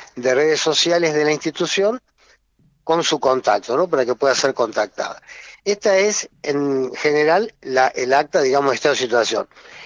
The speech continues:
Y a esto hay que agregarle once actas más, que es una por cada extensión o por cada sede, las siete del interior, las tres de San Luis y la de Villa Mercedes,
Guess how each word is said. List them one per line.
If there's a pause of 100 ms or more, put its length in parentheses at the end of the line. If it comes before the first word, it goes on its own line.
Y
a
esto
hay
que
agregarle
once
actas
más, (520)
que
es
una
por
cada (380)
extensión
o
por
cada
sede, (440)
las
siete
del
interior, (500)
las
tres
de
San
Luis (140)
y
la
de
Villa
Mercedes,